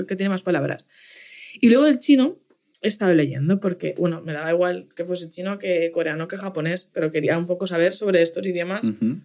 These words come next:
Speaker 1: con, con símbolos. Y,
Speaker 2: <laughs>
Speaker 1: mm,
Speaker 2: Con símbolos, que,
Speaker 1: con
Speaker 2: que realmente
Speaker 1: símbolos
Speaker 2: son letras
Speaker 1: que,
Speaker 2: para ellos.
Speaker 1: que representan,
Speaker 2: <laughs>
Speaker 1: bueno.
Speaker 2: Bueno, claro, es verdad,
Speaker 1: No.
Speaker 2: son como más gráficos que lo
Speaker 1: Sí.
Speaker 2: nuestro.
Speaker 1: Y, bueno, la fonología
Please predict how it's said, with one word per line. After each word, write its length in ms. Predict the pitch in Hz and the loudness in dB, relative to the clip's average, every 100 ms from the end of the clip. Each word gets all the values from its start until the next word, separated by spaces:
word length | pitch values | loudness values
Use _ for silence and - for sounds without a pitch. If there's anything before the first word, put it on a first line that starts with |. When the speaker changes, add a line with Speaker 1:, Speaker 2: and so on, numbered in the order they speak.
| _ | _
Speaker 1:
con, 640 | 185 165 160 151 151 - _ _ _ _ _ | -4 -2 0 -2 -6 -14 _ _ _ _ _
con 220 | - 170 165 | -2 -2 -2
símbolos. 600 | 175 165 143 135 - _ _ _ _ _ _ _ _ _ | -2 2 4 2 0 _ _ _ _ _ _ _ _ _
Y, 400 | 269 254 240 226 | 6 10 10 8
Speaker 2:
<laughs> 80 | 214 | 6
Speaker 1:
mm, 160 | 208 196 | 6 6
Speaker 2:
Con 180 | - | 4
símbolos, 480 | - 98 185 - - | -2 -4 -4 -8 -10
que, 80 | - | 0
Speaker 1:
con 120 | 196 | 2
Speaker 2:
que 40 | 196 | 6
realmente 60 | 208 202 | 6 8
Speaker 1:
símbolos 120 | 202 202 | 6 6
Speaker 2:
son 120 | 202 | 4
letras 260 | 196 208 202 | 2 2 4
Speaker 1:
que, 60 | |
Speaker 2:
para 120 | 196 | 6
ellos. 220 | 190 220 214 | 8 8 6
Speaker 1:
que 60 | |
representan, 1080 | 202 202 190 196 208 202 202 190 190 160 143 - | 4 2 2 2 4 6 6 4 4 2 0 -14
Speaker 2:
<laughs> 100 | _ | _
Speaker 1:
bueno. 480 | - 135 233 381 226 160 - | -12 -2 0 2 0 -6 0
Speaker 2:
Bueno, 200 | 139 143 | 0 2
claro, 200 | 131 135 | 0 -2
es 100 | - | 0
verdad, 240 | 107 107 | 2 4
Speaker 1:
No. 100 | - | 4
Speaker 2:
son 160 | 113 104 | 2 2
como 180 | 117 120 | 2 4
más 180 | 101 | 2
gráficos 480 | 107 98 - 98 98 | -2 -6 -6 -8 -4
que 120 | - | 2
lo 60 | 226 | 4
Speaker 1:
Sí. 80 | 202 | 4
Speaker 2:
nuestro. 280 | - - - - _ _ _ _ _ - | 0 -10 -16 -20 _ _ _ _ _ 6
Speaker 1:
Y, 280 | 240 220 214 | 6 8 6
bueno, 180 | 208 | 4
la 80 | 170 | 2
fonología 720 | 175 185 175 170 220 247 359 | 4 4 4 4 4 4 2